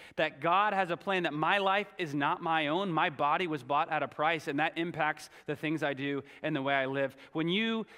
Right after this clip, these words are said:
uh, e-, explain to people, right, that, that, that God is, is calling me to do something really, really difficult,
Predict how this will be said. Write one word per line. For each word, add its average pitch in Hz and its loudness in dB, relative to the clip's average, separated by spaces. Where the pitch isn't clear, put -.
uh, 151 4
e-, 180 0
explain 214 -2
to 220 0
people, 139 -2
right, 160 2
that, 143 -4
that, 156 -2
that 156 -2
God 190 2
is, 143 -4
is 156 -10
calling 226 0
me 180 0
to 165 0
do 185 -4
something 170 -6
really, 185 0
really 175 -2
difficult, 165 -4